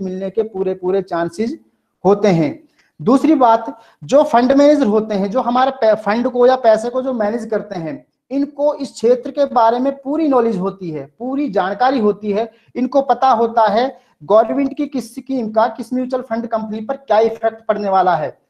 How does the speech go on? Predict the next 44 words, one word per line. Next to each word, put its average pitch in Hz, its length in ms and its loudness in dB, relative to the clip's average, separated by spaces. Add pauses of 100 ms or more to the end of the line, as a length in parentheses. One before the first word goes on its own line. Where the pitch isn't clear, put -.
(140)
इन 254 120 0
चीजों 262 280 -2
के 269 120 0
बारे 247 260 4
में 254 100 -2
इनको 262 320 0 (360)
पूरी 254 200 2
जानकारी 220 500 2
होती 196 360 -2
है। 156 220 -6 (200)
सबसे 226 300 -2
बड़ी 285 180 2
बात, 254 420 0 (220)
जो 233 220 2
एएमसी 226 520 0
है, 151 360 -4 (120)
जो 165 200 2
हमारे 233 340 2
fund 226 280 -2
को 262 540 -2
जो 196 160 -2
manage 220 320 -2
करती 226 340 -2
है, 160 340 -6 (1160)
उन्होंने 277 520 2
जो 262 200 -2
फंड 220 280 -4
मैनेजर 254 360 -4
रखा 220 300 -2
हुआ 233 300 0
है 233 120 -4
वो 254 120 0
इसलिए 240 360 -8
रखा 226 240 -2
हुआ 214 260 -2
है 214 180 -2
कि 226 80 -10
वो 254 80 -6
इन्वेस्टर 226 500 -2
की 240 140 -10
इन्वेस्टमेंट 208 540 -4
को 254 100 -6
ग्रो 180 240 -2
करें, 160 320 -4